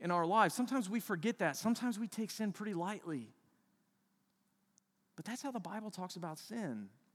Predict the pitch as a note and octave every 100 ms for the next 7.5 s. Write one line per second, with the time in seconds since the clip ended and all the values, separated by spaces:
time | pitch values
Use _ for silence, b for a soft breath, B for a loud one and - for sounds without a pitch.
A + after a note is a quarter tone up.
0 | _ _ _ _ _ _ _ _ _ _
1 | _ _ b D#3+ F3+ F#3+ A#3+ B3 C4 B3+
2 | G3+ F#3+ - A3 A3 F#3 G#3+ - F3 -
3 | B3 A3+ A3 A3+ G3+ G3+ F3+ G#3 G3+ E3
4 | - B B D#3+ A#3 B3+ - A#3+ A3+ G#3+
5 | A3 G#3 G3+ F#3 G#3+ G#3 F3+ E3+ G#3 G3
6 | - G3 F3+ E3+ D#3 B3+ A3 F3+ A3 G#3
7 | - - A3 B3 A#3+